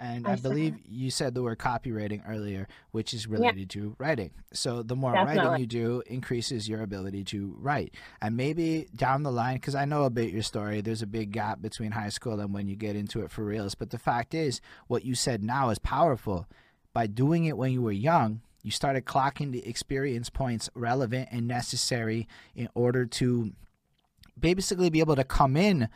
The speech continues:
Speaker 1: like it looks like you're new, but actually they didn't see a lot of the work that went into it behind the scenes. They didn't see you studying pop star
Speaker 2: Yep.
Speaker 1: shit when you were seven years old.
Speaker 2: We can make it really simple. And, like, I, I'm not, like, a, I'm not a huge karate, like, a Karate Kid, like, a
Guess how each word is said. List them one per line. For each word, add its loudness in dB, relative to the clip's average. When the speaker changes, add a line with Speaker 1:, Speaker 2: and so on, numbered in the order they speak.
Speaker 1:
like 4
it 6
looks 6
like 2
you're 6
new, 4
but 2
actually 4
they 4
didn't 0
see 0
a 2
lot 2
of 2
the 2
work 0
that 2
went 4
into 2
it 0
behind 2
the 0
scenes. -2
They 2
didn't 0
see 2
you 4
studying 0
pop 4
star 0
Speaker 2:
Yep. 0
Speaker 1:
shit 6
when 0
you 2
were 2
seven 2
years 2
old. -2
Speaker 2:
We 6
can 10
make 8
it 8
really 6
simple. 0
And, 8
like, 6
I, 6
I'm 4
not, 2
like, -2
a, 6
I'm 4
not 4
a -2
huge -6
karate, 4
like, 2
a 2
Karate 2
Kid, -2
like, -4
a -4